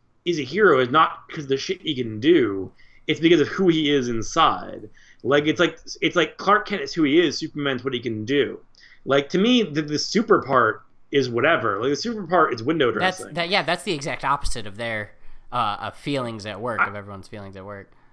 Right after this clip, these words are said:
Speaker 1: Th-, that's 'cause people are fucking, like, they don't, people, that's the, okay. People like me who have grown up, like,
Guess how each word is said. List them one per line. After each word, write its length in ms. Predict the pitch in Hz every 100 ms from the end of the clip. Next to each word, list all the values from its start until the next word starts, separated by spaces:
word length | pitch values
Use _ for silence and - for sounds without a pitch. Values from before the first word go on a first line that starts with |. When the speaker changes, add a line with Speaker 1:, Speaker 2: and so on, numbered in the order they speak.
| - -
Speaker 1:
Th-, 100 | -
that's 160 | 214 233
'cause 140 | 302
people 220 | 233 247
are 60 | 214
fucking, 580 | - 190 165 147 143 143
like, 180 | 139 143
they 100 | 165
don't, 320 | 208 226 220 - _ - - - - -
people, 420 | 214 254 320 - - - - -
that's 200 | 214 220
the, 260 | 214 -
okay. 240 | 180 151 95 - - -
People 260 | 254 302 320
like 200 | 254 151
me 320 | 156 165 196
who 100 | 190
have 160 | 160
grown 200 | 120 156
up, 280 | 156 156 -
like, 380 | - 139 127 -